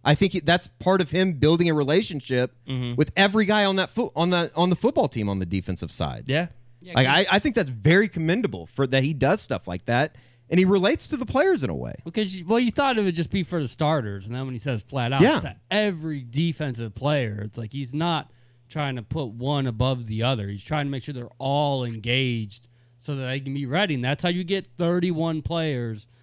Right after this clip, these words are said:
Speaker 3: to play on defense like they did, uh, against Tech.
Speaker 1: That's what you want, though, I think. I think that's what you want in a current modern-day coach. Like, he can relate with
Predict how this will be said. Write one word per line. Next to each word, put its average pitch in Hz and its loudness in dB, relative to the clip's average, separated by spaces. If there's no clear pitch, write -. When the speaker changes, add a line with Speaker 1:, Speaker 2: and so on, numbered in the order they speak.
Speaker 3:
to - -16
play 147 0
on 123 0
defense 113 -4
like 107 -8
they 110 -8
did, 120 -12
uh, - -8
against 120 -4
Tech. - -8
Speaker 1:
That's 180 2
what 269 2
you 233 2
want, 190 2
though, 87 -2
I 65 -12
think. - -16
I 151 2
think 233 2
that's 226 -2
what 220 2
you 202 -2
want 165 2
in 139 2
a 123 2
current 170 2
modern-day 123 2
coach. - -6
Like, 113 0
he 151 4
can 160 4
relate 147 4
with 127 -4